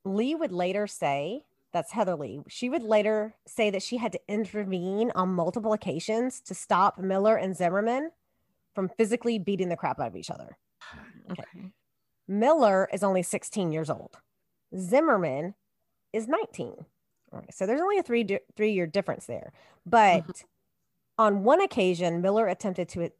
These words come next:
Speaker 1: to attack Zimmerman after she found out that Zimmerman was having a sexual relationship with her boyfriend. So how old was this boyfriend? <laughs> So was a sixteen-year-old dating a sixteen-year-old,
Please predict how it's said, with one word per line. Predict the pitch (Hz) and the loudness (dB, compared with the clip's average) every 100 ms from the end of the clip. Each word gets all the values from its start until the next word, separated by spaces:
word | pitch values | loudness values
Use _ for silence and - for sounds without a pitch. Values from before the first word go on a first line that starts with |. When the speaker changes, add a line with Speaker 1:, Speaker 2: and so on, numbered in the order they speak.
| _ - | _ -8
Speaker 1:
to | 180 | -6
attack | 151 - 175 - | -6 -6 -6 -2
Zimmerman | 202 226 254 277 285 - | 0 0 0 0 -2 -2
after | 196 226 | -2 -2
she | 226 220 | -4 -4
found | 202 175 | -2 0
out | 175 165 | 0 0
that | 160 | -2
Zimmerman | 190 220 233 233 220 | 0 2 2 2 0
was | 185 | -2
having | - 190 180 | -6 -4 -4
a | - | -4
sexual | - 202 262 | -6 -4 -2
relationship | 233 214 175 190 190 170 | 0 0 -2 -4 -8 -4
with | 180 | -2
her | |
boyfriend. | 175 156 143 - - - _ _ _ _ _ - | -2 -4 -8 -14 -18 -20 _ _ _ _ _ 0
So | 185 170 165 156 175 _ _ _ - - | 2 2 -2 -4 -12 _ _ _ -20 -16
how | - 226 269 | -4 2 6
old | 285 262 | 6 6
was | 226 | 4
this | 233 | -2
boyfriend? | 226 226 180 151 - _ _ - | 2 2 2 -4 -8 _ _ -2
<laughs> | 277 370 - 381 381 415 - - - - _ _ | 4 4 6 4 6 2 0 -8 -20 -20 _ _
So | - 233 202 185 175 - _ _ _ _ _ | 2 4 6 4 -2 -8 _ _ _ _ _
was | 208 196 | -6 -6
a | |
sixteen-year-old | - 254 - 285 254 233 214 208 196 _ _ _ _ - _ _ - | -4 -6 -4 -2 2 4 4 4 0 _ _ _ _ -20 _ _ -10
dating | 165 190 190 | -2 0 0
a | 185 | -2
sixteen-year-old, | 226 - 269 277 277 285 359 | -6 -6 -2 2 4 4 2